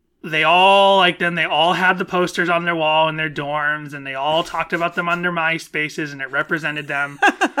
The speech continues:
Speaker 1: Well, what did the more sensitive people, and by extension, the girls of that generation, and I'm sorry I'm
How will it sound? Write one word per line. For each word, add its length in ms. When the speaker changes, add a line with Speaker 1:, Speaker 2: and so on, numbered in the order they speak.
Speaker 1:
Well, 160
what 200
did 120
the 100
more 200
sensitive 840
people, 520
and 340
by 240
extension, 720
the 80
girls 720
of 180
that 200
generation, 800
and 160
I'm 160
sorry 460
I'm 320